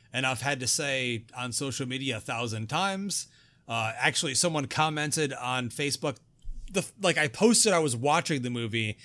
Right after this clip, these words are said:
and their comment was, "I heard this was shit."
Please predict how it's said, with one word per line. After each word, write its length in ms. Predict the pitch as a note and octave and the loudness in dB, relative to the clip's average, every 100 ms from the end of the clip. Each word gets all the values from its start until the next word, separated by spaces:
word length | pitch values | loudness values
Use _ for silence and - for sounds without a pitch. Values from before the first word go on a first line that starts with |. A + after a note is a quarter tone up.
| - | -12
and 160 | C#3 C#3+ | -6 -2
their 120 | D3 | -2
comment 360 | C#3+ C#3+ C3+ C3 | 0 0 0 -2
was, 220 | B2+ B2 - - | -2 -4 -6 -2
"I 140 | C#3+ | 0
heard 260 | C3 E3 C3+ | 4 2 2
this 240 | C#3+ - | 0 0
was 140 | C#3 A2+ | -2 2
shit." 400 | - B2+ F2 | 4 4 2